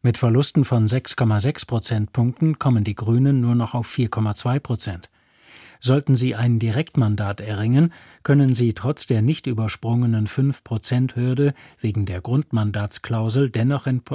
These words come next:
ins Potsdamer Parlament einziehen. Das gilt auch für die Linken mit drei Prozent. Die Freien Wähler erzielten zwei Komma sechs Prozent. Die F D P verpasst den Einzug ins Parlament erneut deutlich. In der Prognose lag sie bei null Komma acht Prozent.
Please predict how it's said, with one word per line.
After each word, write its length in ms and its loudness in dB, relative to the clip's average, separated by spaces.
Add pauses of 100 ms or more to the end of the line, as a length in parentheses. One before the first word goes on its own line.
(100)
ins 220 0
Potsdamer 520 -2
Parlament 580 0
einziehen. 440 -4 (760)
Das 160 -2
gilt 180 2
auch 160 -2
für 160 0
die 120 2
Linken 440 2
mit 140 -6
drei 240 -2
Prozent. 540 -6 (540)
Die 120 2
Freien 340 2
Wähler 300 2
erzielten 460 0
zwei 260 -2
Komma 240 0
sechs 240 -6
Prozent. 560 -8 (200)
Die 120 -4
F 140 -8
D 120 0
P 220 2
verpasst 440 -4
den 140 0
Einzug 400 -4
ins 160 -4
Parlament 480 -2
erneut 380 -2
deutlich. 480 -2 (440)
In 120 0
der 100 0
Prognose 680 2
lag 260 -2
sie 120 -2
bei 140 0
null 240 4
Komma 320 0
acht 220 -10
Prozent. 460 -4